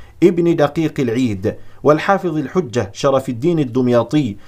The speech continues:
والحافظ جمال الدين بن الظاهري والشيخ شهاب الدين بن فرح ونحوهم، وأدركنا من عكر الطائفة شهاب الدين بن الدقوقي بالغا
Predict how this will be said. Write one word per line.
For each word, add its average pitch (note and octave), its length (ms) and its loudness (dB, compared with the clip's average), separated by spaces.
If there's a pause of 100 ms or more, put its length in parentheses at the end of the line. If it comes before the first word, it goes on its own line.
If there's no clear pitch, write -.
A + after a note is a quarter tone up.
(160)
والحافظ D#3 600 2
جمال C3+ 460 2
الدين D3+ 420 2
بن C3+ 160 0
الظاهري B2 720 2 (280)
والشيخ F#3 440 2
شهاب C#3+ 400 2
الدين C3 340 2
بن B2 180 2
فرح C3 460 2 (320)
ونحوهم، C3 760 0 (580)
وأدركنا D#3 680 2
من F3+ 160 0
عكر F3+ 320 2
الطائفة D3+ 640 0 (120)
شهاب C#3 440 2
الدين D3 360 2
بن E3 140 2
الدقوقي D3+ 800 2
بالغا C3 560 4